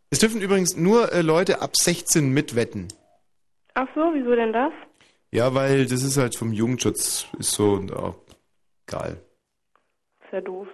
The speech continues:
Speaker 1: Ja, tut mir leid. Auf wen, auf wen tippst du?
Speaker 2: Worum geht's eigentlich?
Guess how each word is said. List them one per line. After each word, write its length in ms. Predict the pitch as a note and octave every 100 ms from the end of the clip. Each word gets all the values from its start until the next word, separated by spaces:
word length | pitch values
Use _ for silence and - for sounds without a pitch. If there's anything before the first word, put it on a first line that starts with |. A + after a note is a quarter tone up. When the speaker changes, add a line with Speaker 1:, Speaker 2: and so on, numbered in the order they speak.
| - _ _
Speaker 1:
Ja, 220 | G#2 G#2+ G2+ - -
tut 120 | A2+
mir 80 | A#2+
leid. 320 | A2+ A2+ - - _
Auf 160 | B2 D3
wen, 160 | D3 C3 B2+
auf 160 | C3
wen 120 | C#3 C#3
tippst 260 | D#3+ -
du? 200 | F3+ A3+ - - _ _ _ _ _ _ _ _ _
Speaker 2:
Worum 280 | A#3 A3+ A#3
geht's 220 | A3+ B3+
eigentlich? 380 | A3 A3 A#3+ C4+